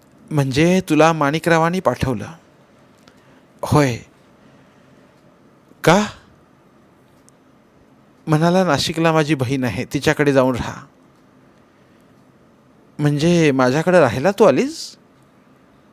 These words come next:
"हां." "आणि जर मी तुला माझ्याकडे ठेवलं नाही तर?" "म्हणजे?" "त्याला त्याच्या बहिणीचं घर म्हणजे काय काळ्या रामाचं मंदिर वाटलं की काय?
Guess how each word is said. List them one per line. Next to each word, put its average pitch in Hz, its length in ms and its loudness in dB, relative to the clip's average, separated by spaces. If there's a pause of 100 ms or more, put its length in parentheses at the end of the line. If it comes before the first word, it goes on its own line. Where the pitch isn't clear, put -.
(300)
"हां." 131 300 -2 (2250)
"आणि 147 600 0
जर 175 300 0
मी 175 180 -2
तुला 170 260 2
माझ्याकडे 156 400 0
ठेवलं 147 320 -4
नाही 151 300 -4
तर?" 190 100 -2 (1700)
"म्हणजे?" 151 400 0 (1400)
"त्याला 151 220 4
त्याच्या 170 260 -2
बहिणीचं 143 520 -2
घर 139 180 -2
म्हणजे 165 220 -4
काय 165 140 0
काळ्या 139 320 2
रामाचं 156 360 -2
मंदिर 127 320 -4
वाटलं 175 320 -4
की 233 80 -8
काय? 202 280 -8